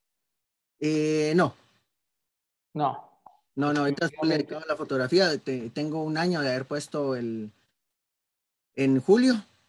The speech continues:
Speaker 1: cumplo un año de que Espiral exista.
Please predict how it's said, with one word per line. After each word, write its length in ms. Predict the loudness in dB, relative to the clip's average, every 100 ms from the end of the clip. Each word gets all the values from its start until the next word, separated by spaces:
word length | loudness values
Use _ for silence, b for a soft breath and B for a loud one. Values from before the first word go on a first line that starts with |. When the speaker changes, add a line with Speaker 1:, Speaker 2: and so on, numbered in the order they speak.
| _
Speaker 1:
cumplo 280 | -8 0 0
un 140 | 2
año 200 | 2 4 2
de 140 | 0
que 360 | 0 0 0 -4
Espiral 1120 | -4 0 2 2 2 0 -2 -4 -8 -12 -12
exista. 500 | -12 -2 -2 0 -6